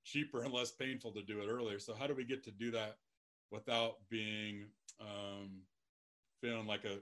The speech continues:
slimy salesman, right? Um, integrity-based influence. Get them to think differently. So it may be, uh, simple as an intraoral picture. See that crack right there? It may be simple as a metaphor.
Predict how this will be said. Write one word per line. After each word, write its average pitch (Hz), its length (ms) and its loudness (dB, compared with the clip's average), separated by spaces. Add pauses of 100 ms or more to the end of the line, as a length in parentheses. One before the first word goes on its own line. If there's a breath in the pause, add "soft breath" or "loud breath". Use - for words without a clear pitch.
slimy 107 540 -6
salesman, 101 500 -4 (140)
right? 123 160 -2 (560 loud breath)
Um, 98 420 -4 (220)
integrity-based 107 840 -2
influence. - 640 -12 (520)
Get 139 140 0
them 135 120 2
to 131 80 2
think 160 280 0
differently. 92 500 -4
So 113 440 4 (920)
it 110 80 -8
may 123 180 8
be, 123 420 8 (220)
uh, 101 260 -4
simple 117 380 0
as 110 120 0
an 110 80 -2
intraoral 113 400 -2
picture. 139 320 -4
See 117 180 -6
that 110 180 -2
crack 120 240 -2
right 131 200 -2
there? 156 280 2 (420 soft breath)
It 104 100 -4
may 123 180 6
be 117 180 4
simple 117 420 4
as 113 140 6
a 127 60 0
metaphor. 147 580 4